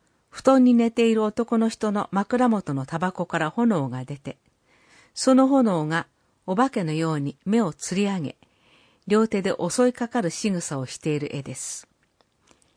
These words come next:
絵の説明終わり。優秀作品、杉下小学校四年、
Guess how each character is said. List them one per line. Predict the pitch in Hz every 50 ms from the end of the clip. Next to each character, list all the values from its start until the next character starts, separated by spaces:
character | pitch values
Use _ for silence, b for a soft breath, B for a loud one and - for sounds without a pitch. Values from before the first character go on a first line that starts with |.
| _ -
絵 | 190 208
の | 190 175
説 | - - 156 - - - 139
明 | 143 139 139 - -
終 | 147 151
わ | 151 151 147
り。 | - - - _ _ _ _ _ _ _ _ _ _ _ _ _ _ _ _ _ _ _ _ _ _ _ _ _ _ _ _ _ _ _ _ _ _ _ _ _ _ _ _ -
優 | 214 240 262 262
秀 | - - 254 247 240
作 | - - 226 226 - 160
品、 | 123 143 135 123 135 165 - _ _ _ _ _ _ _ _ _ _ _ _ _ _ _ _ _ _ _ _ _ _ _ _
杉 | - - - 233 226 254 269
下 | - - 240 240
小 | - - 240 220 208
学 | 202 214 226 - _
校 | - - 151 139 - - _ _ _ _ _ _ _ -
四 | 180 185 190
年、 | 190 190 190 175 160 -